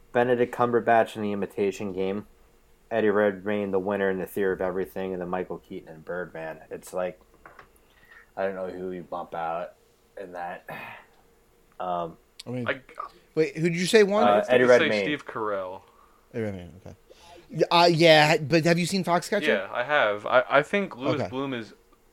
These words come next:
Speaker 3: a little bit creepier than Steve Carell in Foxcatcher.
Speaker 1: I think
Speaker 3: So it's
Speaker 1: Steve
Speaker 3: just
Speaker 1: Carell
Speaker 3: like
Speaker 1: is also the support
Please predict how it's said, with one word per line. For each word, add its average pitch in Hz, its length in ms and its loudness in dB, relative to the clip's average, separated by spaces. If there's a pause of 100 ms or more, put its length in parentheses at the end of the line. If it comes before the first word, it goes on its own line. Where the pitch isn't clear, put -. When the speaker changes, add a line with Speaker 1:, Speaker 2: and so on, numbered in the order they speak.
Speaker 3:
a 104 60 -16
little 123 280 -4
bit 120 200 -8
creepier 131 600 -8 (680)
than 101 540 -8 (140)
Steve 113 280 -12
Carell 104 360 -2
in 95 100 -16
Foxcatcher. 117 720 -10 (220)
Speaker 1:
I 113 120 -4
think 123 240 -6
Speaker 3:
So 110 80 -6
it's 113 80 -4
Speaker 1:
Steve 127 100 0
Speaker 3:
just 123 120 -6
Speaker 1:
Carell 120 320 8
Speaker 3:
like 117 60 6
Speaker 1:
is 107 80 0
also 117 300 4
the 101 160 -4
support 104 680 -6